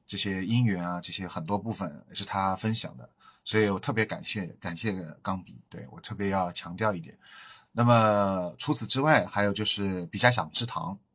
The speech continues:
比嘉享之堂也是在很多年前啊，他就默默地翻译了很多这些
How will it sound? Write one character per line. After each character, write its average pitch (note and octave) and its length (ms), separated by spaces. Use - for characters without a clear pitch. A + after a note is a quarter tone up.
比 A2 80
嘉 C#3+ 100
享 G#2 200
之 D#3 120
堂 G2+ 320
也 F#2+ 120
是 - 100
在 A2+ 340
很 - 160
多 D3+ 100
年 D#3 160
前 G2 320
啊， F2+ 140
他 A#2 100
就 A2+ 120
默 D#3+ 160
默 C3+ 180
地 G2 140
翻 C3+ 280
译 C3 120
了 F#2+ 120
很 F2+ 280
多 C#3 280
这 A2 120
些 G2+ 360